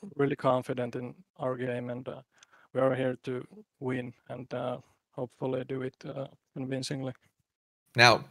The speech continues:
Speaker 2: convincingly, great point. Last year, last season, you were able to do that convincingly.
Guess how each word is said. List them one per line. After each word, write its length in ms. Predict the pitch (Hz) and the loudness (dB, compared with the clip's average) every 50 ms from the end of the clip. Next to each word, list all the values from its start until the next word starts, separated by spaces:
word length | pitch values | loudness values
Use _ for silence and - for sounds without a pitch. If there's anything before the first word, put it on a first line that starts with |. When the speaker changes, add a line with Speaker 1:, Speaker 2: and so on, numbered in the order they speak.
| - - | -18 0
Speaker 2:
convincingly, 600 | - 143 127 110 135 147 139 - 147 127 107 101 | 4 6 8 10 10 10 10 10 6 6 6 6
great 260 | 92 - 123 123 117 113 | 8 10 10 10 10 10
point. 300 | 107 131 123 113 92 90 | 10 10 10 10 8 12
Last 400 | 104 117 123 135 135 - - 135 | 12 12 12 12 12 8 2 2
year, 260 | 127 127 - - 131 | 2 2 4 8 12
last 220 | 135 135 135 139 | 12 12 12 12
season, 200 | 147 135 120 127 | 8 6 6 6
you 120 | 123 117 113 | 4 8 10
were 60 | 117 | 10
able 180 | 123 120 120 | 10 10 10
to 80 | 123 120 | 8 8
do 260 | 98 - 127 175 214 | 8 8 8 8 12
that 300 | 185 139 110 110 104 - - - - - - _ | 12 12 12 12 10 6 0 -10 -18 -20 -10 _
convincingly. 1080 | - 143 123 110 95 85 135 165 170 139 - - 135 117 110 107 107 104 101 101 101 | 8 8 8 8 8 10 10 10 10 10 8 8 8 8 8 8 10 10 10 10 8